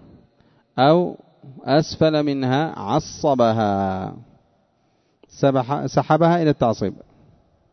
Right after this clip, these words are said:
فكان النصف الثاني بينهما. هلك هالك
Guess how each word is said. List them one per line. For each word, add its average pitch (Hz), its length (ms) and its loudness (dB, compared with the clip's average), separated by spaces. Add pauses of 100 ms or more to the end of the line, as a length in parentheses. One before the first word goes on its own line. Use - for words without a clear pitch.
(1300)
فكان 180 340 4
النصف 170 340 -2
الثاني 175 420 0
بينهما. 123 520 2 (1600)
هلك 139 400 2
هالك 139 720 0